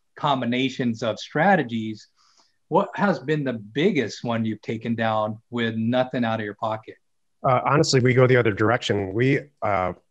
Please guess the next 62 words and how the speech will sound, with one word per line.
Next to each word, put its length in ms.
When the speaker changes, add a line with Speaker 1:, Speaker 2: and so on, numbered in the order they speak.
Speaker 2:
we 180
buy 240
for 160
cash 380
and 100
sell 220
for 100
cash. 500
So, 240
and 160
we 120
only 200
use 200
our 120
own 180
money. 240
I 60
know 140
it 80
goes 160
against 300
conventional 500
wisdom 400
and, 140
and 180
leverage 400
and 140
things 180
like 200
that. 220
And 140
I, 160
I'm 160
the 60
first 280
person 300
to 80
say, 240
because 280
I 60
have 140
an, 200
an 100
accounting 340
background, 560
boy, 240
we 160
could 100
be 120
making 260
a 60
lot 240
more 120
money 320
doing 280
a 80
lot 180
of 60
different 240
things 240
in 100
life 340